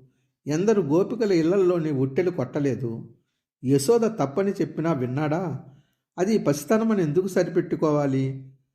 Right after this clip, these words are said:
సర్వజ్ఞుడైన భగవానుని మనసుకు బాల్యమనేది ఉంటుందా? చాలాసేపు అంతర్మదనం చెందిన తర్వాత కూడా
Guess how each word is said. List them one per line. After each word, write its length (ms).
సర్వజ్ఞుడైన 800
భగవానుని 600
మనసుకు 540
బాల్యమనేది 760
ఉంటుందా? 720
చాలాసేపు 520
అంతర్మదనం 840
చెందిన 240
తర్వాత 400
కూడా 440